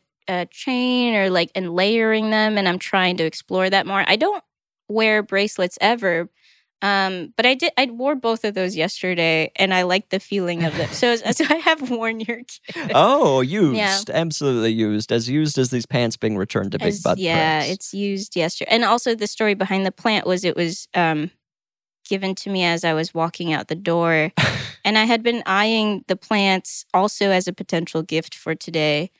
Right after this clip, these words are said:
Speaker 2: Right.
Speaker 1: But then in terms of thinking about keeping it, I don't like that it's fuzzy.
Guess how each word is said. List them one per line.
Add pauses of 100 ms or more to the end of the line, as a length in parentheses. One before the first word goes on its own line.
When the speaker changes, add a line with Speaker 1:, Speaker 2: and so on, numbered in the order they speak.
Speaker 2:
Right. (140)
Speaker 1:
But
then (800)
in
terms
of
thinking
about
keeping
it,
I
don't
like
that
it's
fuzzy.